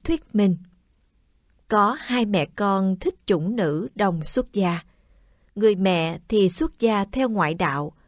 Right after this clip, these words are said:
bảo con gái rằng, "Hôm nay mẹ con ta còn sống, tại sao lại phải xa lìa nhau?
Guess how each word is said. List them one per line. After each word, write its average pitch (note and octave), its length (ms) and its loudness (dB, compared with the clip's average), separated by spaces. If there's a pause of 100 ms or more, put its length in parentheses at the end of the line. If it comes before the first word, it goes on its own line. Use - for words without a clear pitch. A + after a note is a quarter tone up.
(260)
bảo F3+ 380 -4
con G3+ 220 0
gái F#3+ 300 -4
rằng, D#3+ 240 -2 (720)
"Hôm G3 280 0
nay F#3 340 0
mẹ F3+ 200 0
con F#3+ 300 -4
ta F3+ 240 -4
còn D#3+ 240 -6
sống, G3 360 -4 (720)
tại F#3 180 0
sao A3 440 -4
lại F#3 240 0
phải E3+ 280 -6
xa C4 260 -6
lìa A3 220 -2
nhau? G3 400 -4